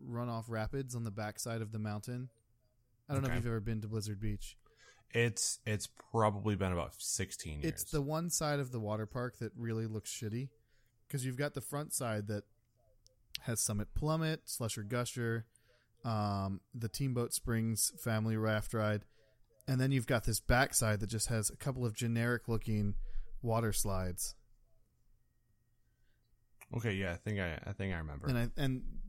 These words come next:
Speaker 1: th-, those to me really have to go. 'Cause not only are they boring slides, they're also boring colors. And you have boring colors and boring slides, then nobody wants to do them.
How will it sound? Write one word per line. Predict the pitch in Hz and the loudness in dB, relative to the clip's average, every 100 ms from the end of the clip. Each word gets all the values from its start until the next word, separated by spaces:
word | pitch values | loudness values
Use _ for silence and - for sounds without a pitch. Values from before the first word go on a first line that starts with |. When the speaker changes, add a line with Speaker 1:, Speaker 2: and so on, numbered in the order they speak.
| - 175 | -6 -4
Speaker 1:
th-, | 160 - - - 185 | -6 -6 -8 -6 0
those | 180 196 190 | 6 6 6
to | 180 | 2
me | 151 135 | 0 0
really | 123 120 117 | 2 2 0
have | 113 - | -2 -4
to | 98 | -2
go. | 104 98 92 101 - - - - - - - - - - - - - - - - - - - - - - - - - - - | 0 0 0 -4 -14 -20 -20 -6 4 4 4 -2 -4 -6 -6 -8 -6 -8 -8 -14 -18 -20 -12 -12 -8 -6 -8 -12 -12 -8 -2
'Cause | 147 - | -2 2
not | 165 180 | 4 6
only | 175 165 | 6 6
are | |
they | 131 | 4
boring | 123 131 127 120 | 4 4 4 2
slides, | - 139 143 139 - | 2 2 2 2 0
they're | 120 110 | 2 4
also | 113 - 120 110 107 117 - - - | 4 4 4 4 0 -4 -12 -14 -10
boring | 127 117 117 117 110 | -2 2 4 2 0
colors. | 120 110 98 92 110 | 0 0 2 4 6
And | 110 | 6
you | 117 | 4
have | 107 | 4
boring | 123 147 151 | 4 4 2
colors | 135 127 120 117 | 4 4 4 4
and | 110 104 | 0 0
boring | 110 113 110 | -2 0 -2
slides, | - 107 104 101 95 | -4 -4 -2 -4 -2
then | 101 95 95 - - | 0 2 2 -2 -2
nobody | 110 104 107 104 | 0 0 2 2
wants | 104 101 - | 2 0 -2
to | 104 | -6
do | 101 90 82 | -4 -4 -2
them. | - 185 | -4 -2